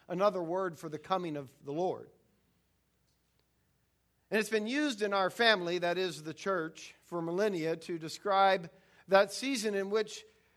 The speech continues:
we celebrate the Lord's coming, often taking every Sunday in December. Now, we, we are a little bit less liturgically traditional church, and so we don't every Sunday in December do that, but I do like to stop and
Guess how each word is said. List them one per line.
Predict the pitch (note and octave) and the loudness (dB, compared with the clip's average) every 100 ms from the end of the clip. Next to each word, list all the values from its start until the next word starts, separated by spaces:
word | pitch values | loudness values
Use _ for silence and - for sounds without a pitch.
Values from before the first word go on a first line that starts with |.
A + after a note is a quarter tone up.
| _ | _
we | F#3 F#3+ | -4 -2
celebrate | - C4+ C#4+ B3 B3 G#3 | 2 6 8 8 4 2
the | G#3+ | -2
Lord's | G3 G#3+ G3+ E3 | 2 2 2 -2
coming, | - - G#3 E3 C3 F3+ G3+ _ _ _ _ _ _ _ _ _ _ _ _ - | -12 0 0 0 -4 -8 -14 _ _ _ _ _ _ _ _ _ _ _ _ 6
often | A3+ B3 - A#3 | 6 6 2 -6
taking | A3+ A3+ G3+ G3 | 0 -2 0 -2
every | G3+ G3 | 0 -2
Sunday | F#3+ G#3 G3+ G3+ | -2 -2 0 0
in | F#3+ | -2
December. | E3+ D#3 - G3+ C#3+ | -6 -6 -2 -2 -2
Now, | C#3+ | -4
we, | F3 A3 G3 | -4 -4 -8
we | F#3+ G#3+ | -6 -2
are | G3 | 0
a | F3 | 0
little | F#3+ F#3 | -2 -4
bit | F#3+ | -6
less | F3 F3+ F3+ - - _ _ - | -2 -2 -2 -10 -20 _ _ -6
liturgically | E3+ - F#3+ E3 F3+ F3+ E3+ | -6 -2 -2 -2 -6 -6 -8
traditional | E3+ E3 E3+ F3+ E3 | -6 -8 -8 -8 -10
church, | D3+ G3 F#3 A#3 | -8 -4 -4 -6
and | D#3 | -14
so | C#3+ | -10
we | E3+ | -6
don't | F#3 F3+ - _ _ | -4 -6 -12 _ _
every | D#3+ F3+ F3+ | 2 2 0
Sunday | E3+ F#3+ F#3 | -4 -4 -4
in | F3 | -6
December | E3 - F3+ | -8 -8 -8
do | E3+ F#3 | -6 0
that, | G3 G3+ | 2 4
but | G#3 | 2
I | |
do | G#3+ F#3 | 0 -2
like | B3+ A3 G3 G3 | -2 0 0 -2
to | F#3 | -12
stop | - - F#3+ E3+ | -8 -2 0 0
and | F3 | -2